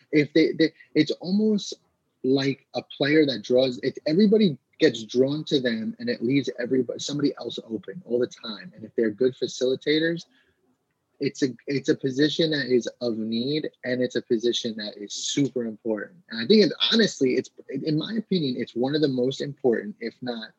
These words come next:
uh, of the, of the out-, uh, the, uh, outfield players. It is, if not the most important, the second most important position, and I feel like nobody ever talks about it.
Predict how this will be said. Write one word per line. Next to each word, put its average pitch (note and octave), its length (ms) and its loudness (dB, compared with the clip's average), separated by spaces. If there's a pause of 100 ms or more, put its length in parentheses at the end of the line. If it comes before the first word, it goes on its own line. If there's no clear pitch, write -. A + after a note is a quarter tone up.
(340)
uh, C#3+ 180 0
of B2 180 -6
the, A#2+ 180 0
of A#2 220 -4
the A2+ 240 2
out-, A#2 220 -8 (120)
uh, G#2+ 220 -8 (180)
the, A#2+ 220 -4
uh, - 500 -10
outfield B2 340 0
players. G2+ 440 -10 (400)
It C3+ 140 6
is, C#3 300 6 (140)
if D#3 220 4
not D#3+ 240 -2
the D3 100 2
most C3+ 280 -4
important, A2 440 0
the G#2+ 80 -2
second B2 380 -2
most A2+ 220 -4
important G#2+ 420 -4
position, A2 440 -2
and G#2+ 140 -6
I G#2 80 -12 (120)
feel D3+ 180 2
like A#2 100 -4
nobody A#2+ 760 6
ever A2+ 220 -4
talks - 440 -14
about - 260 -20
it. - 1160 -20